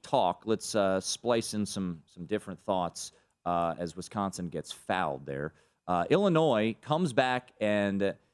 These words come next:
escapes from Chattanooga. Another under with, with complete ease if you had, uh, the Illinois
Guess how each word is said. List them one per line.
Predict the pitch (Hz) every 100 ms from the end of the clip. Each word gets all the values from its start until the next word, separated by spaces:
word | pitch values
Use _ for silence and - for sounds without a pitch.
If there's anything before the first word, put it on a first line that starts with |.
| _ _
escapes | 120 113 - - - 185 135 - - - -
from | - - 120 110 104 -
Chattanooga. | - 127 117 98 113 90 85 -
Another | 101 120 233 302 -
under | 110 131 78 - 90
with, | 95 - _ _
with | 82 - _ _ _ _ _ -
complete | 85 - 147 -
ease | 104 92 67 65 -
if | 80 -
you | 90
had, | 87 80 76
uh, | 73 71 69
the | 80 95
Illinois | 92 87 85 80 71